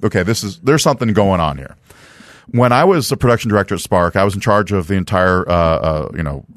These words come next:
all, all things production, from maintaining the genetics for the plants, doing the cuttings and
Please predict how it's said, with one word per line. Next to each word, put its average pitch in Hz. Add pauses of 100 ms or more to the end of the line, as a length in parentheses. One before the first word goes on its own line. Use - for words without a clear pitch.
all, 104
all 104
things 104
production, 78
from 82
maintaining 92
the 87
genetics 85
for -
the 82
plants, 82
doing 87
the 85
cuttings 85
and 80